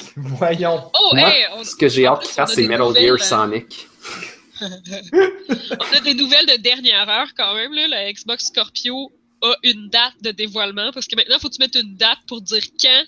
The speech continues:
Speaker 2: tu vas commencer à annoncer quelque chose. <laughs>
Speaker 1: Oui,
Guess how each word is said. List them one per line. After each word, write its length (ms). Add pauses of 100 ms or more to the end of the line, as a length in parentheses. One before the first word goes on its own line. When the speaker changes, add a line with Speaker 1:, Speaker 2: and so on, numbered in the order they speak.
Speaker 2:
tu 200
vas 160
commencer 680
à 200
annoncer 520
quelque 240
chose. 520 (300)
<laughs> 80 (1000)
Speaker 1:
Oui, 280